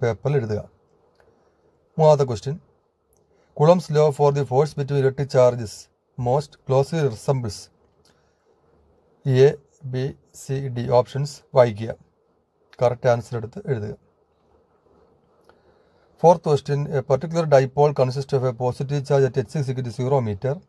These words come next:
y is equal to zero point one meter, and negative charge at x is equal to zero meter,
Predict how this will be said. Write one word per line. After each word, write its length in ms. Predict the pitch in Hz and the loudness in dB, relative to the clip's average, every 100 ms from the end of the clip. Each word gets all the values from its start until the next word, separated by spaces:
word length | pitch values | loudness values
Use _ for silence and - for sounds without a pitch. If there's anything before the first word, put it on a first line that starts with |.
| _ _ _ _ _ _ _ _ - | _ _ _ _ _ _ _ _ 2
y 80 | 147 | 2
is 140 | 196 | 2
equal 180 | 180 170 | -2 -2
to 80 | 151 | 0
zero 220 | 127 151 | 4 4
point 260 | 143 147 143 | 4 2 2
one 160 | 120 139 | 2 0
meter, 320 | 117 101 123 143 - | -4 -4 -6 -6 -6
and 140 | 127 | -4
negative 340 | 120 135 180 151 | -2 -2 -6 2
charge 280 | 160 151 | 2 4
at 200 | 135 - | 0 0
x 240 | 131 120 160 | -4 -6 -6
is 120 | 143 | -6
equal 160 | 143 135 | -4 -6
to 40 | 113 | -6
zero 180 | 117 131 | -4 -2
meter, 340 | 113 101 123 | -4 -6 -6